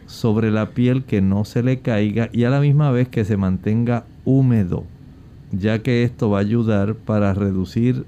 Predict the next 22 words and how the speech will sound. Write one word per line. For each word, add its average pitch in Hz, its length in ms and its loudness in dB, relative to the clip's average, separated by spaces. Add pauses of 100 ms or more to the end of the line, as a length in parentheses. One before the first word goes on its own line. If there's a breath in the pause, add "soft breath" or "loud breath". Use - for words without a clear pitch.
la 110 320 0
inflamación. 123 1160 0 (680 loud breath)
Puede 156 360 2
fijarlo 147 760 2
con 110 220 0
un 135 280 4
vendaje 120 760 0
elástico, 110 1040 -2 (640)
de 101 260 0
esos 113 220 0
que 120 140 0
son 127 360 2
color 113 480 0 (180)
piel. 117 460 2 (1000 loud breath)
Esto 117 340 0
lo 143 100 0
puede 117 240 0
practicar 120 720 -2
durante 113 560 2
unas 123 840 0 (420)
seis, 123 840 -2 (100)
ocho 123 480 0